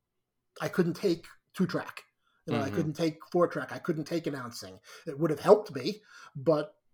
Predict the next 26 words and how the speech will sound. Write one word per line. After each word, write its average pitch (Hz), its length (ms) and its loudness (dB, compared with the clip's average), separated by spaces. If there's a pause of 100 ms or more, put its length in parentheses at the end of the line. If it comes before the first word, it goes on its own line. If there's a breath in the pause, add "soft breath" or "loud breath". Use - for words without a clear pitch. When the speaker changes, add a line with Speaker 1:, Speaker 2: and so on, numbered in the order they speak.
(120)
Speaker 1:
I 151 80 -4
didn't, 156 240 0 (140)
I 156 80 -2
didn't 160 220 0
take 180 260 0
them 147 180 0
just 151 180 -2
because 147 480 0 (280)
the 147 80 -12
university 151 560 -2
limited 151 400 0
the 135 280 -4 (320)
number 147 380 0
of 131 280 -4
electives 147 500 -4
within 151 260 -2
the 135 60 -6
department 135 460 -4
you 127 100 -14
can 113 160 -16
take. - 400 -12 (560 soft breath)
Um, 131 440 -4 (600)
as 151 160 0
far 185 300 8
as 156 300 6
it, 175 120 -2